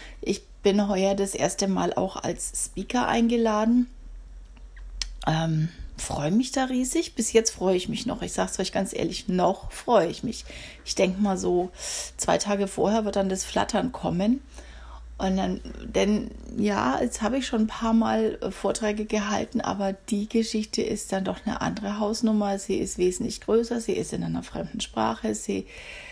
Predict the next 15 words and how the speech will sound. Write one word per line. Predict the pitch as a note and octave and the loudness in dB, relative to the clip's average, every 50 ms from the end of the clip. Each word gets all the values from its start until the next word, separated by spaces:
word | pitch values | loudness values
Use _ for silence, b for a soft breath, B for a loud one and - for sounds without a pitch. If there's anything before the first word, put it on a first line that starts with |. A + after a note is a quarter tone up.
| B B B B B B - | B B B B B B -14
hat | - - G3 F#3 - - | -4 -4 -4 -4 -2 -2
einen, | G3 F#3 F3+ F3+ F3 E3+ E3+ F#3 A3+ - - - - - - - F3+ - - - - - | -2 -2 0 -2 -2 -2 -2 -4 -6 -8 -10 -18 -20 -12 -8 -8 -8 -8 -8 -12 -12 -10
wie | A3+ - F3+ F#3+ F#3+ G3 G3 - | -8 -4 -2 0 2 2 2 4
ich | - - A#3 A#3 - - | 4 2 2 2 4 6
meine, | A#3 G#3 F#3+ F#3 F#3+ G3 G3 | 6 6 6 4 2 2 2
noch | G3 F#3+ G3 G#3 - - | 4 4 2 2 4 4
mal | A#3 G3+ G3 F#3+ F#3 F3+ - | 4 4 6 4 4 2 0
ganz, | - - F3 E3+ - G3+ A#3 - | 0 0 2 2 4 2 0 0
ganz | - A#3 A3+ A3 - | 2 2 2 2 2
anderen | - A3 G#3+ A3 A3 G#3+ | 0 2 2 2 2 0
Anspruch. | - - F#3+ G3+ G#3+ - - - - G#3+ G3+ G3+ - - | 0 0 -2 -2 -2 -4 -6 -4 -2 -2 -2 -2 -2 -2
Also | B2 C#3+ F#3 F#3+ F#3 | -2 0 0 0 -2
es | F#3 - - | -2 -2 -2
ist, | - - F#3+ - - - - - | -2 -2 -2 -2 -4 -4 -4 -2
ähm, | F#3 F#3 F3 E3+ E3 E3 - | -2 -2 -2 -2 -2 -4 -4